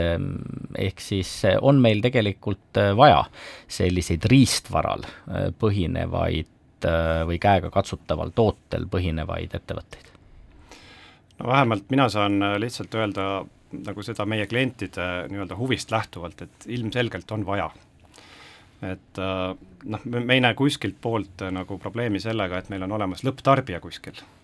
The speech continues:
Speaker 2: Aga meie probleem on see, et kuidas sinna lõpptarbijani jõuda, kuidas see ettevõte nii-öelda skaleerida suureks. Et me tegelikult jõuaks nende lõpptarbijateni välja ja noh,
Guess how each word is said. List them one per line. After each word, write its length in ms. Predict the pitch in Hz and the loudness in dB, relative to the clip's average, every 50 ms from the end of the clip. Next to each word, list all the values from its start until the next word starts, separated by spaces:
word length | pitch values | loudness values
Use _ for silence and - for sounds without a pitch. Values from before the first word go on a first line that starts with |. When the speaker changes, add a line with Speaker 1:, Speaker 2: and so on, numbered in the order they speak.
| _ - - - - - - - _ - - | _ -20 -20 -20 -20 -20 -20 -20 _ -14 -12
Speaker 2:
Aga 180 | 95 95 101 101 | -10 -8 -6 -2
meie 220 | 107 113 107 101 | -2 0 0 -2
probleem 380 | - 98 87 107 113 113 98 92 | -2 -4 -4 -2 0 0 0 -2
on 80 | 92 - | -2 0
see, 140 | 117 113 101 | 0 0 0
et 80 | - - | 0 -4
kuidas 360 | 120 123 117 107 95 - - | -4 -2 0 0 -2 -2 -4
sinna 120 | 98 95 101 120 | -4 -4 -4 -4
lõpptarbijani 640 | 127 127 - - 95 - - 104 95 95 98 101 | -6 -6 -6 -6 -6 -6 -6 -6 -6 -6 -4 -4
jõuda, 300 | 123 170 165 135 - 95 104 | -2 -2 -2 -4 -4 -6 -6
kuidas 240 | 113 110 104 - - | -6 -6 -6 -8 -8
see 140 | 101 110 | -10 -12
ettevõte 360 | - - 101 90 92 - - 95 | -10 -10 -12 -12 -12 -12 -12 -10
nii-öelda 220 | 98 98 98 101 | -10 -10 -10 -10
skaleerida 500 | - - 98 113 123 113 104 90 - 92 | -8 -6 -2 0 0 0 -2 -4 -8 -10
suureks. 480 | - 131 120 101 101 - - - - - - _ _ - - - - - - _ _ - | -8 -6 -4 -4 -4 -6 -6 -12 -14 -16 -18 _ _ -20 -20 -20 -20 -20 -20 _ _ -16
Et 240 | 92 92 - - 95 | -16 -16 -14 -12 -12
me 100 | 95 95 | -8 -6
tegelikult 440 | 107 110 107 98 90 - - 80 - | -4 -4 -4 -4 -6 -8 -10 -10 -8
jõuaks 240 | 110 107 98 - - | -6 -6 -8 -8 -10
nende 180 | 95 92 95 98 117 | -12 -10 -10 -10 -12
lõpptarbijateni 720 | 117 - - 98 92 92 98 98 98 - - 95 104 123 | -12 -10 -10 -10 -10 -10 -12 -14 -12 -12 -12 -8 -6 -4
välja 380 | 170 208 190 139 107 104 95 90 - - - - - - - - - - - - 107 | -2 -2 0 2 2 0 0 -2 -8 -18 -20 -20 -20 -20 -20 -20 -20 -20 -14 -8 -4
ja 180 | 101 104 104 104 101 98 101 101 - | -2 0 0 2 2 2 0 -2 -2
noh, 260 | - 107 110 - - | -4 -6 -8 -8 -10